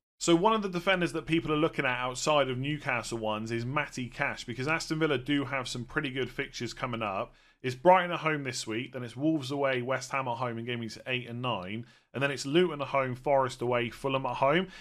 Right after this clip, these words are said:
This is the window over the next couple of game weeks to start to look at him,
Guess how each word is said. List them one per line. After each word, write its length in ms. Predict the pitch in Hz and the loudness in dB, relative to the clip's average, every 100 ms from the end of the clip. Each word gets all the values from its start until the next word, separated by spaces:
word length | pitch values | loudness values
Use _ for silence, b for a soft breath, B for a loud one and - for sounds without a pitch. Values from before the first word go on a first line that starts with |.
| B | B
This 300 | 131 190 220 | 0 2 2
is 200 | 220 202 | 0 2
the 80 | 165 | 4
window 640 | 170 180 170 117 98 131 170 - | 4 4 2 2 0 0 -2 -2
over 180 | 135 | -2
the 80 | 143 | 0
next 220 | 143 143 | -2 -4
couple 300 | - 143 139 | -2 -2 0
of 80 | 127 | -2
game 200 | 139 139 | 0 -2
weeks 180 | 123 107 | -2 -6
to 60 | 117 | -4
start 460 | - 151 139 113 | 0 4 4 2
to 80 | 123 | 0
look 200 | 131 131 | -2 -2
at 100 | 107 | -6
him, 340 | 101 95 104 | -6 -6 -6